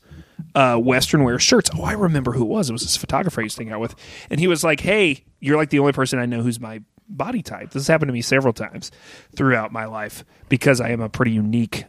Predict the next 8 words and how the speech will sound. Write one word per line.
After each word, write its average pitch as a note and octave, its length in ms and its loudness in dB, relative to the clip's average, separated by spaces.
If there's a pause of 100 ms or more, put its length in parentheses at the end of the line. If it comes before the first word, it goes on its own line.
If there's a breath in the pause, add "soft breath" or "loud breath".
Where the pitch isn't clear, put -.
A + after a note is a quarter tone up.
(180)
uh, G#2+ 280 0 (100)
tall A#2+ 200 2
and A2+ 120 -4
skinny G#2+ 200 -4
guy A#2+ 320 2 (380)
in B2 140 0
terms A#2 300 2
of G#2+ 340 -10